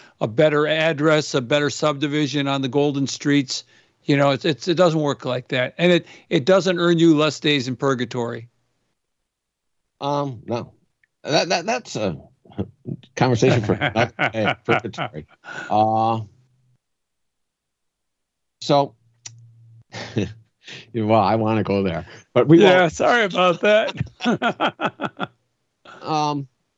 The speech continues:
Speaker 2: I, I, uh, I had a wonderful priest once. I get this, I guess this is how I'm gonna handle it. I was an altar boy,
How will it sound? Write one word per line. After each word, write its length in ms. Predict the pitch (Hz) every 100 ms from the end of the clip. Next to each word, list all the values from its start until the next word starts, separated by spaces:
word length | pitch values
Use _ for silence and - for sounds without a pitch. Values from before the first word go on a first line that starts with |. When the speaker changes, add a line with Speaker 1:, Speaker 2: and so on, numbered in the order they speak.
| _ _ _ -
Speaker 2:
I, 300 | 110 - 147 - - _
I, 260 | - 175 214
uh, 280 | 165 135 127 113 - _ _ _ _ _ _ _ _ _
I 80 | 185
had 160 | 208 151
a 60 |
wonderful 440 | 107 110 135 120 101
priest 400 | - 98 90 -
once. 200 | 73 113
I 60 |
get 180 | 123 120
this, 160 | 151 175 -
I 60 |
guess 300 | 139 143 - -
this 220 | - 113 98
is 60 |
how 80 | 104
I'm 60 | 101
gonna 140 | 90
handle 240 | 85 76 69
it. 160 | - 127
I 80 |
was 200 | 165 175
an 240 | 120 67 101
altar 220 | 98 95
boy, 240 | 85 87